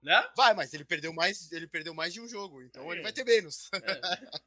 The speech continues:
Speaker 1: Eu não me
Speaker 2: <laughs> A
Speaker 1: lembro se
Speaker 2: temporada
Speaker 1: o Estrela,
Speaker 2: é maior, mas
Speaker 1: eu não
Speaker 2: ele
Speaker 1: me
Speaker 2: vai ter
Speaker 1: lembro se o
Speaker 2: menos.
Speaker 1: Estrela jogou todas as partidas naquele ano, não sei. Eu, o que eu lembro, sim, é que o recorde do, do Estrela tem um tremendo de um ponto de,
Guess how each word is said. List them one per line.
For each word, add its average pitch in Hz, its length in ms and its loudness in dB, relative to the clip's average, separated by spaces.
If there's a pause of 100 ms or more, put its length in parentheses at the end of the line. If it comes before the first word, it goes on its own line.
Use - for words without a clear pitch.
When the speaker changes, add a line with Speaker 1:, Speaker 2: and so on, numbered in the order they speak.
(140)
Speaker 1:
Eu 247 220 -4
não 285 120 -6
me 262 100 -4
Speaker 2:
<laughs> - 0 -
A - 20 -8
Speaker 1:
lembro 240 200 4
se - 40 -2
Speaker 2:
temporada 190 300 -4
Speaker 1:
o 214 40 -2
Estrela, 226 140 4
Speaker 2:
é - 20 -2
maior, 202 240 2
mas 170 120 -2
Speaker 1:
eu 262 60 2
não 294 60 2
Speaker 2:
ele 285 80 2
Speaker 1:
me 269 60 2
Speaker 2:
vai - 20 2
ter 254 60 6
Speaker 1:
lembro 226 120 4
se 196 60 -4
o 190 40 -2
Speaker 2:
menos. 180 140 -4
Speaker 1:
Estrela 196 400 0
jogou 180 300 -2
todas 175 300 -10
as 160 80 -16
partidas 156 340 -8
naquele 143 260 -16
ano, 123 180 -16
não 127 80 -20
sei. 139 100 -16 (220)
Eu, 277 120 4
o 254 240 -6
que - 120 0
eu 320 120 6
lembro, 294 440 6
sim, 247 580 2 (320)
é 202 140 6
que 247 180 -8
o 247 120 0
recorde 214 680 4
do, 180 320 -6
do 165 100 -10
Estrela 220 460 0
tem 254 120 -14
um 254 80 -14
tremendo 277 560 -8
de 302 120 -12
um 269 80 -14
ponto 240 440 -18
de, 196 440 -6